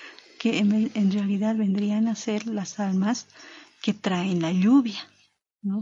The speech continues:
A diferencia de las almas mayores, que son las encargadas de los cultivos. Entonces, muy interesante esta situación, pero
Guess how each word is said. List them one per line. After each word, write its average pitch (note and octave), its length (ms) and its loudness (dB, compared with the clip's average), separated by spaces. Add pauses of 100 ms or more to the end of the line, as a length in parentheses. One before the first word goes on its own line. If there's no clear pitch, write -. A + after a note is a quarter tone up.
(280)
A G3+ 100 0
diferencia F#3+ 460 -2
de G3+ 120 -4
las - 180 -8
almas G3 340 -4
mayores, B3 440 0 (500)
que G3 140 -4
son G3 200 -2
las F#3 180 -4
encargadas F3+ 640 -4
de F#3 80 -10
los G3+ 200 -14
cultivos. - 840 -6 (720)
Entonces, A3 240 0
muy B3 160 6
interesante A3+ 560 4
esta - 180 -8
situación, A#3+ 520 -2
pero A#3+ 260 -4